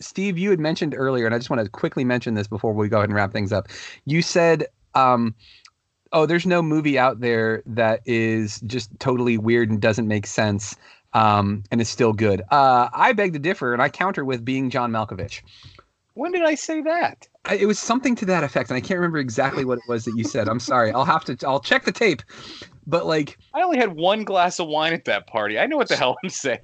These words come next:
Speaker 2: <laughs>
Speaker 1: I'm trying to remember exactly what it was, but, like, it was something to the effect of, like, "Oh, well, there's no movie that," I, whatever, doesn't matter. Either way, John Malko-, being John Malkovich, fucking out there and weird,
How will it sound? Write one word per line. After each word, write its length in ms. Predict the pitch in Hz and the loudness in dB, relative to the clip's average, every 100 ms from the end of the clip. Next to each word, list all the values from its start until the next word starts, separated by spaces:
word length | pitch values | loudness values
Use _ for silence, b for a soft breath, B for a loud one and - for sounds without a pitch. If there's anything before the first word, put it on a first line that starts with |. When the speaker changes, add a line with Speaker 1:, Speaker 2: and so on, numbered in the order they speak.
| - | -6
Speaker 2:
<laughs> 100 | 180 285 240 285 - - - - - - - - _ b b _ b b b | -4 -4 -4 -6 -10 -12 -12 -12 -14 -14 -18 -20 _ b b _ b b b
Speaker 1:
I'm 140 | 175 | -2
trying 160 | 190 233 | 0 -2
to 60 | 233 | -2
remember 160 | 214 | -2
exactly 420 | 196 156 160 170 | -2 -2 -4 -2
what 140 | 156 139 | -4 -4
it 60 | 131 | -2
was, 320 | 123 113 - | -2 -4 -6
but, 160 | 131 | -4
like, 240 | 127 127 143 | 0 0 0
it 80 | 147 | -4
was 160 | 139 | -4
something 340 | - 180 180 180 | -2 -2 -2 -2
to 120 | 160 | 0
the 120 | 147 | 0
effect 380 | 139 139 131 - | 0 -2 -2 -2
of, 360 | 120 123 113 | -2 0 -2
like, 460 | 120 113 113 107 104 | 0 0 2 0 -2
"Oh, 280 | 156 185 170 | 2 4 4
well, 200 | 151 151 135 139 | 4 0 -2 -4
there's 280 | 151 143 | -2 0
no 180 | 151 156 | 2 2
movie 300 | 147 147 139 | 2 2 4
that," 200 | 135 135 - - 143 | 4 2 0 -12 -6
I, 140 | 127 131 | -4 0
whatever, 360 | 139 92 90 - | 0 0 -4 -4
doesn't 160 | 107 | -2
matter. 180 | 95 90 B B B | -2 -6 B B B
Either 160 | 208 165 | 4 4
way, 120 | 104 - | 2 2
John 200 | 185 185 | 4 6
Malko-, 220 | 175 160 | 4 2
being 240 | 147 190 170 | 0 0 0
John 240 | 151 160 143 | 0 0 0
Malkovich, 420 | 127 101 95 - - | -2 -4 -10 -14 -18
fucking 340 | - 156 127 - | -10 -8 -8 -4
out 220 | 135 143 | -4 -2
there 180 | 156 151 | -4 -4
and 320 | 135 120 104 | -4 -6 -4
weird, 360 | 113 131 131 | -2 0 -2